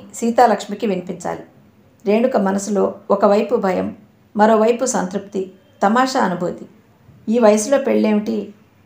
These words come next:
పెళ్ళికి వయసేమిటి? అందరూ ఏమనుకుంటారు? ఎవరేమనుకుంటే తనకే? రేపు తనకు కాలు చెయ్యి పడితే వీళ్ళంతా చూస్తారా?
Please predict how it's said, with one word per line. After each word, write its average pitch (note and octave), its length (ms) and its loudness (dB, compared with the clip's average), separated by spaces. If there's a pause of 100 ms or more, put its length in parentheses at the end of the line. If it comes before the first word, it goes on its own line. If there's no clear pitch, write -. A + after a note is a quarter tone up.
(300)
పెళ్ళికి C4 380 4
వయసేమిటి? G#3 560 2 (580)
అందరూ G#3 260 2 (160)
ఏమనుకుంటారు? G#3 640 0 (580)
ఎవరేమనుకుంటే A3+ 680 0 (100)
తనకే? G3 280 -4 (560)
రేపు G#3+ 280 0
తనకు G3+ 200 -2 (120)
కాలు G3+ 240 4 (100)
చెయ్యి G#3+ 280 0
పడితే G3+ 300 -2 (260)
వీళ్ళంతా F#3+ 360 2 (100)
చూస్తారా? G#3 420 -2